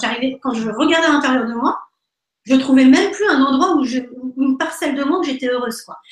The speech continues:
Tellement, euh, tellement j'avais sombré dans des choses négatives. Et du coup, euh, la clémentine, elle permet de recontacter cette partie-là de soi, cette partie de joie. Donc, euh, donc ça peut être intéressant pour,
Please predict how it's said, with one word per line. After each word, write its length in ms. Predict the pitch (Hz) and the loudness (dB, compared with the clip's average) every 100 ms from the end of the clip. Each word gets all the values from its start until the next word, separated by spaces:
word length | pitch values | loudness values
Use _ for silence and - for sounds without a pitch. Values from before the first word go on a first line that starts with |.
| - _ | -20 _
Tellement, 460 | 233 254 302 339 240 | -4 0 2 2 0
euh, 120 | 226 | -2
tellement 240 | 247 269 330 | -2 0 0
j'avais 260 | 247 226 | -2 -4
sombré 400 | - 294 262 330 | -8 -4 -2 -2
dans 140 | 262 220 | -2 -4
des 100 | 226 | -6
choses 240 | 302 285 240 | -6 -4 -4
négatives. 500 | 226 214 - 185 202 196 _ _ _ _ _ _ _ _ _ _ - | -6 -8 -10 -14 -14 -16 _ _ _ _ _ _ _ _ _ _ -8
Et 60 | 262 | -4
du 220 | 262 262 | -2 -2
coup, 240 | 339 359 | -2 0
euh, 180 | 285 262 254 - - 254 | 2 2 0 -6 -10 -4
la 100 | 262 | -4
clémentine, 520 | 320 294 269 262 349 311 | -2 0 0 2 2 2
elle 160 | 262 | 2
permet 320 | 277 262 311 | 2 2 2
de 80 | 262 | 4
recontacter 840 | 262 285 381 392 349 330 311 - 339 | 2 4 2 2 2 2 0 -2 -2
cette 240 | 285 269 | -4 -4
partie-là 480 | 285 285 - 269 262 | -6 -6 -2 0 2
de 100 | 226 | 0
soi, 220 | 233 330 | -4 -6
cette 240 | 330 269 - | -6 -8 -6
partie 340 | 254 - 285 | -8 -6 -8
de 140 | 254 | -6
joie. 280 | 233 226 214 - - - _ | -6 -6 -6 -8 -20 -20 _
Donc, 380 | 220 294 320 311 | 2 2 2 2
euh, 560 | 262 254 247 233 226 | 4 4 4 0 -2
donc 240 | 214 285 294 | -2 -2 -2
ça 140 | 285 262 | -2 0
peut 80 | |
être 240 | 269 262 - | 0 0 -2
intéressant 640 | 254 262 233 233 285 294 | -6 -4 -4 -4 0 0
pour, 260 | 294 226 | -2 -8